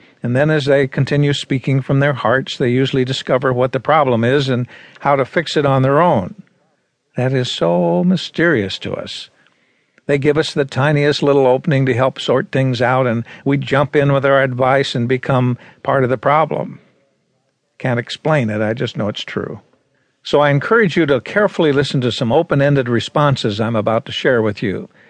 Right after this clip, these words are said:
Then rewind your playback machine and listen to the list again.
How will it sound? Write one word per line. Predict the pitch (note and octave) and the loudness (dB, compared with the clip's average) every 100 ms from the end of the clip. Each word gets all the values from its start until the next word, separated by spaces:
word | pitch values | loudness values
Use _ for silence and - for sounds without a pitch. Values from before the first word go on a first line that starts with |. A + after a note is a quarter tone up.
| _ _ | _ _
Then | C#3 C3 A#2+ | 0 2 2
rewind | B2+ F3 D#3 D3+ D3 | 0 2 2 2 2
your | D3+ | 0
playback | - C3 A#2 G#2+ - | 0 0 2 0 -2
machine | B2 - C3 | -4 -2 0
and | A#2+ | 2
listen | A#2 A#2+ B2 | 0 -2 -2
to | A#2 | -2
the | |
list | A2+ A2+ - | -2 -2 -4
again. | A2 A#2 G2+ A2 | -4 -2 -4 -6